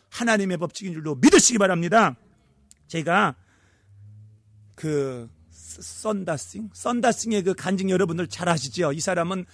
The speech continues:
썬다싱 목사님은 굉장히 영적으로 이게 충만한 분이라 이 영계를 아무튼 수시대로 없이 이렇게 왔다 갔다 하신 분이라고 그럽니다. 그래서 도시에 있을 때는 너무나 이, 이 입신이 심해가지고 정신을 바짝 차렸다고 그럽니다. 왜냐하면 할 일은 많은데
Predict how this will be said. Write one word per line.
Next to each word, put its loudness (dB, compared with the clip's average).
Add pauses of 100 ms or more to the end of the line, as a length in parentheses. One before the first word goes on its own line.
(140)
썬다싱 -2
목사님은 -6 (220)
굉장히 2
영적으로 -4
이게 -6
충만한 -4
분이라 -6
이 -6
영계를 0 (440)
아무튼 -8
수시대로 2
없이 -6
이렇게 -8
왔다 -10
갔다 -6
하신 -12
분이라고 -10
그럽니다. -12
그래서 -10 (420)
도시에 -2
있을 -6
때는 -6 (340)
너무나 2
이, -4
이 -14
입신이 -2
심해가지고 -2
정신을 -6
바짝 -2
차렸다고 -4
그럽니다. -10
왜냐하면 -10
할 -12
일은 -2
많은데 -6